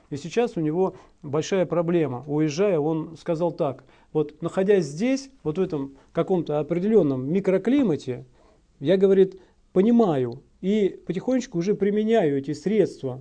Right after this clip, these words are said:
для того, чтобы противостоять вот этому давлению бесовскому. Он говорит: "Меня щас больше всего пугает,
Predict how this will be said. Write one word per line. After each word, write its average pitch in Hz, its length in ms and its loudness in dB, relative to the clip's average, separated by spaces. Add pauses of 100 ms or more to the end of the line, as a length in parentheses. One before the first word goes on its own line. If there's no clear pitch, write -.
для 151 140 -4
того, 220 260 0
чтобы 165 420 2 (320)
противостоять 190 840 2
вот 139 160 -2
этому 139 280 -2
давлению 147 440 2
бесовскому. 135 640 -6
Он 120 60 -18 (340)
говорит: 139 200 -6
"Меня 196 220 2
щас 190 200 -2
больше 202 260 0
всего 185 200 0
пугает, 170 520 0